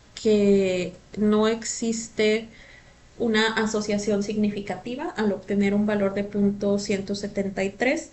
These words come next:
entre el comportamiento ecológico y el género de los participantes. Como conclusiones,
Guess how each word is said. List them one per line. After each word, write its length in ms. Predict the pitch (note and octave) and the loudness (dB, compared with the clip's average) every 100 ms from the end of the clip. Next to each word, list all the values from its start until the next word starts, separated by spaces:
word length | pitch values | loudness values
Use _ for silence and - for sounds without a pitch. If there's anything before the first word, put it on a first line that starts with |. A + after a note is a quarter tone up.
| - - - | -20 -12 -2
entre 320 | A#3+ A#3+ A#3+ | 0 2 0
el 80 | A#3 | 0
comportamiento 720 | G#3 G3+ G3+ G3+ G3 G3+ G#3 | -2 -2 -2 0 2 0 -4
ecológico 720 | A3 A3 G#3+ A3+ - A3+ A3+ - | -4 -6 -6 -8 -8 -8 -6 -2
y 100 | G3+ | 0
el 140 | G3 | 0
género 480 | - G3 F#3+ F#3 F#3 | 0 -2 -2 -2 -2
de 80 | F3+ | -2
los 180 | F3 - | -6 -8
participantes. 1040 | - - E3+ - - - - - - - _ _ - _ _ _ _ _ - - _ - - - - - - - - - - - - - - - - - - - - - - - - - - - - - - - | -10 -10 -14 -16 -16 -16 -16 -18 -18 -20 _ _ -20 _ _ _ _ _ -20 -20 _ -20 -20 -20 -20 -20 -20 -20 -20 -20 -20 -20 -20 -20 -20 -20 -20 -20 -20 -20 -20 -20 -20 -20 -20 -18 -18 -20 -20 -20 -10 0
Como 280 | A#3+ B3 | 0 0
conclusiones, 920 | B3 A#3+ A#3 A3+ B3+ C4 B3 - - | -2 -2 -2 -2 -2 0 -2 -4 -8